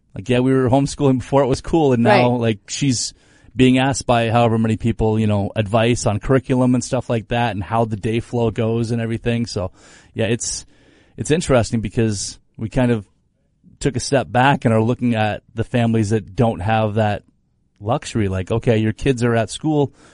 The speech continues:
Speaker 1: two or three days a week, whatever your district is doing. And what if your kids aren't old enough to just chill at home by themselves?
Speaker 2: Right.
Speaker 1: So,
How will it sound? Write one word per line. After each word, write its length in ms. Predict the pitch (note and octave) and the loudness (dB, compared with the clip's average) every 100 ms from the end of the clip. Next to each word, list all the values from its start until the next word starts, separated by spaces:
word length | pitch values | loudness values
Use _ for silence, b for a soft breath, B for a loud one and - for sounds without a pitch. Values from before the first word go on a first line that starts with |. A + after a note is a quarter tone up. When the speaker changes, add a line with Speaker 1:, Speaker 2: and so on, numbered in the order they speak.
| - | -12
Speaker 1:
two 200 | - D#3+ | -4 0
or 40 | D#3 | 0
three 160 | D#3 | 0
days 200 | C3 A#2+ | 0 2
a 60 | A#2+ | 2
week, 160 | B2+ | 0
whatever 300 | A#2+ D3 C#3+ | 0 0 0
your 120 | C3+ A#2+ | 2 2
district 360 | B2 A#2 B2+ A#2 | 2 0 -2 -2
is 140 | G2+ | 0
doing. 320 | D3 E3 B2+ b b b b b b - | 4 4 4 b b b b b b -4
And 380 | B2+ B2+ A#2 - - | 0 2 0 -6 -16
what 180 | - C#3 | -2 -2
if 100 | D3+ | 0
your 80 | B2+ | -2
kids 240 | C3+ B2 | 0 2
aren't 140 | B2 A#2 | 2 4
old 180 | C#3 F3 | 2 0
enough 160 | D3+ | -4
to 80 | A#2 | -2
just 260 | G2+ G2+ - _ - | -4 -6 -8 _ -8
chill 200 | C3 A2 | -2 0
at 60 | |
home 140 | G2+ G2 | 0 0
by 100 | F2+ | -2
themselves? 460 | E2+ - F2+ E2+ | -4 -6 -8 -8
Speaker 2:
Right. 280 | F#3 E3+ - _ _ | -6 -6 -8 _ _
Speaker 1:
So, 460 | - - G#3 F#2 | -8 -2 -2 -2